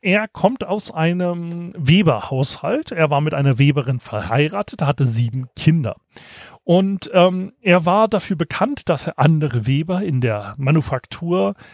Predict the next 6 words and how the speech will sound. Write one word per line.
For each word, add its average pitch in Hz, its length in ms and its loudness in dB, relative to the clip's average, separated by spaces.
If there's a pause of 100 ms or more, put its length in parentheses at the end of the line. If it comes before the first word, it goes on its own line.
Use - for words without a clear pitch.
(220)
durch 185 680 0 (120)
eine 165 960 0 (260)
Interpretation 135 1300 -2 (520)
von 135 680 0 (260)
William 135 460 2
Shakespeare 110 960 -4